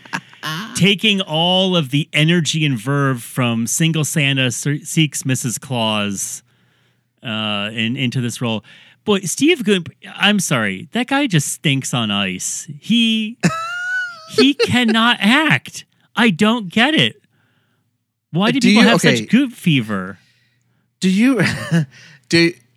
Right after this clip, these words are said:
Speaker 1: do you remember anything about the, him in the Police Academy movies?
Speaker 2: Uh, no.
Speaker 1: Right. I only can remember the other characters.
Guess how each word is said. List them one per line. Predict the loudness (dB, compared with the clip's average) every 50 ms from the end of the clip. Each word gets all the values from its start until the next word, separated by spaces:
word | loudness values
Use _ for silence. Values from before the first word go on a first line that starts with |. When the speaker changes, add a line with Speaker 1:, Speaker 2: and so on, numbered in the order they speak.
| _ _ _
Speaker 1:
do | -4 0 2 2
you | 4 4 4 4
remember | 4 2 0 0 0 0
anything | 0 0 0 0 0 0 -2 0
about | 0 0 0 0 -2
the, | -2 -2 0 0 0 -2 -4 -6 _ _ -6
him | -2 0 2 2 2 2 0
in | -2 -2
the | -4
Police | -4 -2 -4 -4 -4
Academy | -4 -2 -2 -2 -2 -4 -4
movies? | -4 -4 -4 -6 -6 -8 -10 -16 _ _ _ _ _ _ _ _ _ _ _ _ _ _ _ _ -20 _ _ _ _ -4
Speaker 2:
Uh, | -2 0 2 2 2 2 0 0 -2 -4 -6 -10 -14 _ _ -8
no. | -6 -4 -2 -2 0 2 2 2 2 2 2 0 -4 _ _ _ _ _ _ _ _ _ _ _ _ _ _ _ _ _ _ _ _ _ _ 0
Speaker 1:
Right. | 2 2 2 0 0 -2
I | -2 -2
only | 0 0 0 0 0 0 -2 -2
can | -2 -2
remember | -2 0 0 -2 -2 0 0
the | 2 2
other | 2 0 0
characters. | -2 -2 -2 -2 -2 -4 -8 -12 -14 -14 -14 -16 -16